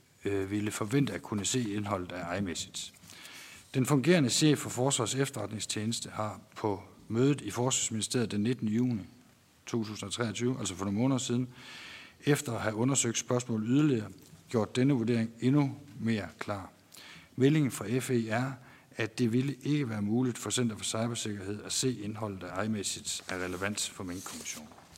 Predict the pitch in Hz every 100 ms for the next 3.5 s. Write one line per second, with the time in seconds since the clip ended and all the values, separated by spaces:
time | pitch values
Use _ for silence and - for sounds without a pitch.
0 | - - - - - - - - - -
1 | 156 185 175 180 165 139 165 160 127 123
2 | 120 - 107 143 151 - - - - 160
3 | 120 110 - 156 123